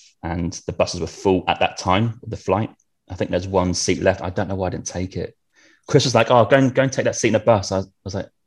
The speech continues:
I was thinking, "Yeah, I should do it," but I didn't take it. I don't even know why. So then we both got a bus together at some point.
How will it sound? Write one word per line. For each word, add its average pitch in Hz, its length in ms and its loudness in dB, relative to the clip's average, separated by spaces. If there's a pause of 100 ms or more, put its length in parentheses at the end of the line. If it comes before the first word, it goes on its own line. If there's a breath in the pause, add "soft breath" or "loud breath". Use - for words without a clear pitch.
(120)
I 101 40 -12
was 101 80 -10
thinking, 107 200 -6
"Yeah, 110 160 -4
I - 20 -6
should - 220 -4
do 95 100 -6
it," 95 180 -2
but - 100 0
I - 20 -10
didn't 107 140 0
take 120 240 -2
it. - 200 -6 (580)
I - 40 -4
don't 117 80 4
even 95 140 0
know 85 120 0
why. 95 300 0 (420 soft breath)
So - 120 0
then 107 100 8
we 101 80 6
both 98 200 4
got 92 100 4
a - 60 -4
bus 92 180 0
together 90 320 2
at 87 200 -2
some 90 200 -2
point. 85 300 -4